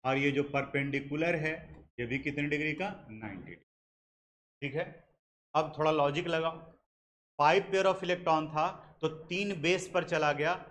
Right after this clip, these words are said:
दो ऊपर नीचे। छह pair of electron था तो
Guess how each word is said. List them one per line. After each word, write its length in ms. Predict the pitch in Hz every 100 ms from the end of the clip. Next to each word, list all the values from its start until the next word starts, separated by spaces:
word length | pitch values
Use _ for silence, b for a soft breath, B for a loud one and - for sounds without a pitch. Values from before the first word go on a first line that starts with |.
| -
दो 200 | 120 147
ऊपर 240 | 151 160 160
नीचे। 260 | 156 156
छह 1000 | 160 - _ _ _ _ _ _ 180 196
pair 140 | 190 185
of 180 | 185 180
electron 460 | 170 175 160 151 156
था 160 | 160 180 -
तो 60 | -